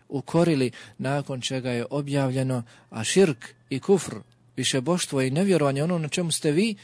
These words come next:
su teži od ubijstva.” Također, Allah subhanahu wa ta'ala kaže: „وَقَاتِلُوهُمْ حَتَّى لَا تَكُونَ فِتْنَةٌ وَيَكُونَ الدِّينُ لِلَّهِ.”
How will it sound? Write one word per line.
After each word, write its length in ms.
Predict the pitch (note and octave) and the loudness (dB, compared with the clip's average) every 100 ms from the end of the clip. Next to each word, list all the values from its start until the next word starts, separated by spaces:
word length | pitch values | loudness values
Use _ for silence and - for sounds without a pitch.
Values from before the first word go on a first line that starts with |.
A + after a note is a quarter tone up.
| - | -16
su 200 | - C#3+ | -8 -8
teži 580 | - G3+ C#3+ D3 D3 D3 _ _ | 2 2 2 -2 -2 -4 _ _
od 160 | B2 A2+ - | -10 -10 -8
ubijstva.” 640 | B2 A2+ G#2+ - G#2+ G2 - _ _ _ _ - | -8 -6 -4 -6 -8 -10 -12 _ _ _ _ -8
Također, 640 | B2 A#2 C#3+ D3+ C#3+ C3+ - _ _ _ _ - | -8 -4 -2 0 -2 -4 -8 _ _ _ _ -8
Allah 220 | C3 C#3+ B2 | -4 0 -2
subhanahu 480 | B2+ - C3 B2 | -4 -6 -4 -2
wa 80 | A#2 | -4
ta'ala 320 | - C3 B2 | -4 -4 -4
kaže: 460 | A2+ C3 C3 C3 A#2 - - - | -4 -4 -4 -4 -6 -10 -20 -12
„وَقَاتِلُوهُمْ 1120 | B2+ A#2 D#3 D3+ D3 C#3 C3+ D3 C#3+ C3 B2+ | -10 -6 0 0 0 -4 -4 -2 -2 -4 -6
حَتَّى 480 | A#2+ F3+ - D3 C3+ | -6 -6 -6 -2 0
لَا 160 | C3 B2+ | 0 -4
تَكُونَ 600 | C#3 C3+ F#3 F3 D3 C3 | -6 -8 -4 -4 -4 -6
فِتْنَةٌ 760 | - G3 - F3+ - G3+ G#3 G3+ - - - | -8 -6 -2 -2 2 2 2 -2 -12 -20 -6
وَيَكُونَ 540 | C3 C3 B2+ E3 D3+ C3+ | 0 0 0 -4 -2 -2
الدِّينُ 440 | A#2+ B2+ F#3+ D#3+ | -6 -6 -4 -4
لِلَّهِ.” 520 | C3 A#2 A2+ A#2 G#2+ | -4 -6 -4 -4 -4